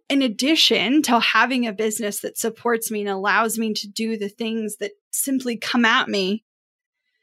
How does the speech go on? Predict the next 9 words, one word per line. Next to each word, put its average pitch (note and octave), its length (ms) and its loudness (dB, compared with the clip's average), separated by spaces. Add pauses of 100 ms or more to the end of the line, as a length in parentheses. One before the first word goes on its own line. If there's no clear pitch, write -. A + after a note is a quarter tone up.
(300)
I D4 260 0
also D4+ 500 4
want C4+ 240 0
it - 140 -8
to B3 100 -4
give A3 220 -2
me A3+ 180 -2
the F#3+ 100 -6
space - 1000 0